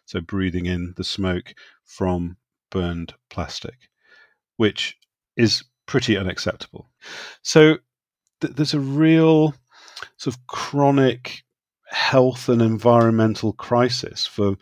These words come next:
millions of people in the global south who are living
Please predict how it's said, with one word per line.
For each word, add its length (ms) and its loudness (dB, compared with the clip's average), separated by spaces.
millions 560 2
of 120 -6
people 320 0
in 80 -4
the 60 -6
global 400 -2
south 340 -2
who 180 -2
are 40 0
living 440 0